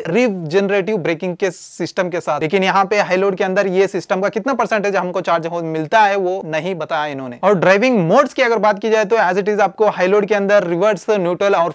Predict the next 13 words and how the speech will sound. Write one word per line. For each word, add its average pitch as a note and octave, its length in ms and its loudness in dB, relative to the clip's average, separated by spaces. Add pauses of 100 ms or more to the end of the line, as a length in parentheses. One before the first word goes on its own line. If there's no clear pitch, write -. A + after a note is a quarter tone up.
फ्रंट G#3 260 -2
मिल F3+ 220 -4
जाता F#3+ 240 0
है, G#3+ 220 0
लेकिन F3 300 -4
यहाँ D#3 200 -6
पे F#3 120 -4
बूस्ट D#3+ 260 -6
मोड E3 160 -6
नहीं D3+ 200 -8
मिलता F3 300 -4
है। F3+ 160 -2
लेकिन G3 280 2